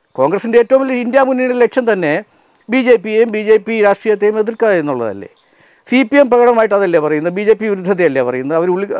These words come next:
പിന്നെ അ-, അവരുടെ ആന്തരിക രാഷ്ട്രീയത്തെക്കുറിച്ച് എനിക്ക് പറയാൻ ഞാനല്ല. മുസ്ലിം ലീഗ് പറയുന്നത് എന്താണ്? കേരള കോൺഗ്രസ് പറയുന്നത് എന്താണ്? അങ്ങനെ കേരളത്തിലുള്ള ഒട്ടുമിക്ക മുഖ്യധാര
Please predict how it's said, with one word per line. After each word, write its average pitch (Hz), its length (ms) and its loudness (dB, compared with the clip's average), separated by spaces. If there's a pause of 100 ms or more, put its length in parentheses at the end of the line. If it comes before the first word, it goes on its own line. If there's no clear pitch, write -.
പിന്നെ 175 280 -2
അ-, 147 380 -4
അവരുടെ 190 220 -2
ആന്തരിക 220 460 0
രാഷ്ട്രീയത്തെക്കുറിച്ച് 185 600 -4
എനിക്ക് 156 160 -10
പറയാൻ 139 280 -4 (200)
ഞാനല്ല. 113 360 -12 (320)
മുസ്ലിം 285 280 0
ലീഗ് 254 180 2
പറയുന്നത് 156 360 0
എന്താണ്? 101 300 -10 (840)
കേരള 262 300 4
കോൺഗ്രസ് 226 340 -2
പറയുന്നത് 131 400 -6
എന്താണ്? 95 300 -16 (600)
അങ്ങനെ 220 260 -2
കേരളത്തിലുള്ള 233 600 0 (320)
ഒട്ടുമിക്ക 233 580 -4 (500)
മുഖ്യധാര 233 520 0